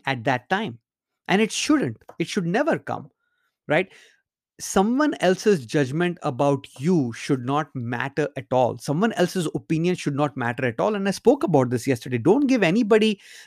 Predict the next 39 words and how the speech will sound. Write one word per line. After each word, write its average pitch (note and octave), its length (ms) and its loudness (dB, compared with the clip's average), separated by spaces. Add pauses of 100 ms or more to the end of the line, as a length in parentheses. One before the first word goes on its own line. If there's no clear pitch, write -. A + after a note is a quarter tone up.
the D#3+ 140 6
liberty D3+ 580 6
or C3+ 140 8
the B2+ 160 4
right D#3 400 2 (260)
to E3+ 80 0
control E3+ 640 0
how C#3+ 300 -2
you C#3 200 -4
feel. A#3 400 -4 (880)
Do D3 120 0
not - 280 0
give E3+ 220 -2
them D3 180 2
that B2 240 -4
control. A2+ 420 -8
You G3 360 2
need G#3 300 0
to G3+ 180 -4
keep B3+ 300 -4
that F#3 180 -2
control D#3 480 0
with C#3 200 -4
yourself - 840 -4 (1040)
by D3 140 6
figuring F3 480 2
out G3 180 2
how D#3 220 4
you F#3 160 2
want E3 240 0
to D3+ 60 -2
feel E3 320 -2
or D3 80 2
how B2+ 180 -2
you D3 160 0
want C3+ 240 -2
to C#3 240 0 (480)
not E3 300 0
feel A2+ 280 0